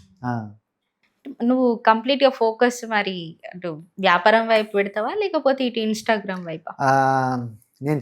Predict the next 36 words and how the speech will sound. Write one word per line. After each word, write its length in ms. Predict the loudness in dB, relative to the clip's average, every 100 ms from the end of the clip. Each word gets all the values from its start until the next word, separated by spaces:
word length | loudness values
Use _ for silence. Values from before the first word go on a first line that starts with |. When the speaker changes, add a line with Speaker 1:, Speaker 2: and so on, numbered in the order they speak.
| 4
Speaker 1:
చేసే 220 | 6 6
వృ-, 200 | 6 4
వృత్తి 360 | 4 2 4
పైన 200 | 4 6
పెడతాను, 540 | 6 6 6 4 2 -2 -10 _ 0
ప్లస్ 600 | 2 4 4 6 2 -2 -10 _ _ -2
Insta 320 | 0 6 6
పైన 160 | 6 4
పెడతాను. 340 | 2 -2 -8 -12 _ -6
Speaker 2:
అదే 180 | 0 0
ఎట్లా 320 | 2 -2 0
రెండు 220 | 0 0
పడవల 320 | 2 2 2
మీద 180 | -2 -6
కాళ్ళు 320 | -4 -4 -4
కావా? 480 | -6 -10 -10 -12 -4
Speaker 1:
అవును, 300 | -2 0 -2
నేను 500 | -2 -2 -2 -4 -6 -8
ఇప్పుడు, 180 | -8
నేను 120 | -4 -4
ఇప్పుడు 180 | -4
మామూలుగా 440 | -2 2 4 6 6
అంటే 280 | 6 4 4
గొర్రెలు 340 | 4 6 6
మేసినప్పుడు 380 | 2 0 0 0
ఎప్పుడన్నా 440 | 0 0 0 0
ఒకసారి 280 | 2 2 6
బాగా 260 | 8 8 6
మళ్ళీ 400 | 2 0 2 0
మేస్తుంటాయి, 460 | -2 -2 -2 0 2
గడ్డి 180 | 2 0
బా-, 340 | -2 0 0 -4
అంటే 160 | -2 0
ఎటు 160 | 4
పోకుండా 400 | 6 6 6 2
ఉంటాయి. 440 | 0 2 2 2